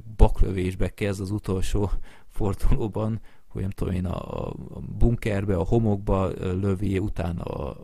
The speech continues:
a vízbe, meg ilyenek, tehát teljesen szétesik ez a fickó, és végül nem nyeri meg. És hát jó, itt el lehet mondani, hogy losers, de, de, ö, nem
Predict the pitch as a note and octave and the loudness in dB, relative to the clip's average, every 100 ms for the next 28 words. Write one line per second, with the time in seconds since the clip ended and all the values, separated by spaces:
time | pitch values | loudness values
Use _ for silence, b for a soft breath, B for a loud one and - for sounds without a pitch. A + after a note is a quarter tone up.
0 | - - - - G1+ G#2 G#2+ A2+ G2+ G2 | -12 -12 -14 -18 -16 -8 -2 0 0 0
1 | F#2 F#2 F2+ E2+ F#2+ F#2+ F2+ F#2+ F#2 - | 0 0 -2 -4 -4 -4 -4 -4 -4 -4
2 | - - G2+ F#2 F2+ F#2 F#2 - F#2 F2 | -4 0 0 0 -4 -4 -6 -6 -6 -4
3 | - - - F#2+ G2 - G#2 - G2 G2 | -6 -6 -6 -6 -6 -6 -8 -4 -4 -4
4 | B B B B B B G2 - F#2+ F#2 | B B B B B B -8 0 0 2
5 | F#2+ G2 F2+ F#2+ E2+ - F2 F2 - - | 0 -2 -2 -4 -6 -4 -4 -6 -10 -16
6 | b b b b b b - F2 - G2 | b b b b b b -12 -10 -4 -6
7 | - G2 F#2 - - - G#2 F2+ F#2 F#2 | -2 -2 -2 -6 -8 -4 -2 -2 -4 -6
8 | F2 F#2 F2+ G2+ A2 A2+ A2 A2+ A2+ A#2 | -6 -4 -4 -4 -4 -4 -4 -4 -6 -6
9 | G2 F#2+ F2+ - b b b b b b | -4 -2 -6 -12 b b b b b b
10 | b - A#2 A2+ - - - - F2+ F2+ | b -16 -14 -10 -8 -6 -8 -10 -8 -8
11 | F2 - - - - - - G2 F#2 F2+ | -10 -14 -18 -18 -18 -10 -4 -2 -2 -4